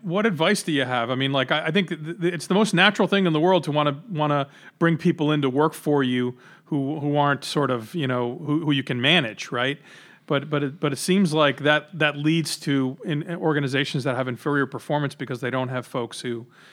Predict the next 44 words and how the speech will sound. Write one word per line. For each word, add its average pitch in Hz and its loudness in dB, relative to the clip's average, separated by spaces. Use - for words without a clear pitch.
can 131 -4
execute 131 -4
at 123 -4
the - -8
next 120 -8
level. 123 0
You've, 147 -6
you've 160 -4
really, 165 0
I - -4
think, 139 -2
again, 131 0
you, 135 -10
you've 135 -8
done 147 0
a 143 0
remarkable 139 -2
job 131 0
avoiding 127 0
that 120 -4
mistake. 143 -6
What, 143 -6
what 165 -4
does 160 -2
it 147 -6
take 156 -4
to, 131 -2
to 135 -4
sort 135 -4
of 117 -8
keep 139 -6
the 135 -6
eagles 131 -2
flying 131 -4
in 123 -4
formation, 127 -6
to 127 -10
use 113 -8
a, 123 -12
a 160 -10
quote 120 -6
from 117 -10
those 120 -8
days? 131 -14